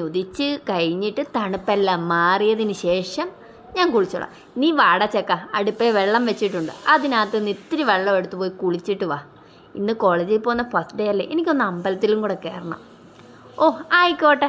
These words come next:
അടിയൻ പറയുന്നത് പോലെ കേട്ടോളാം." അത്രയും പറഞ്ഞ് രണ്ടെണ്ണവും അവിടെ നിന്നും അടുക്കളയിലേക്ക് പോയി. ബ്രേക്ക്ഫാസ്റ്റ് തയ്യാറാക്കി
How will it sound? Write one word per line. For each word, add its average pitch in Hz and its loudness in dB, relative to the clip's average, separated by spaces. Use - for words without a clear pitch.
അടിയൻ 311 4
പറയുന്നത് 247 2
പോലെ 269 6
കേട്ടോളാം." 175 -4
അത്രയും 302 2
പറഞ്ഞ് 196 0
രണ്ടെണ്ണവും 196 0
അവിടെ 254 4
നിന്നും 170 -4
അടുക്കളയിലേക്ക് 185 0
പോയി. 196 -6
ബ്രേക്ക്ഫാസ്റ്റ് 330 2
തയ്യാറാക്കി 214 2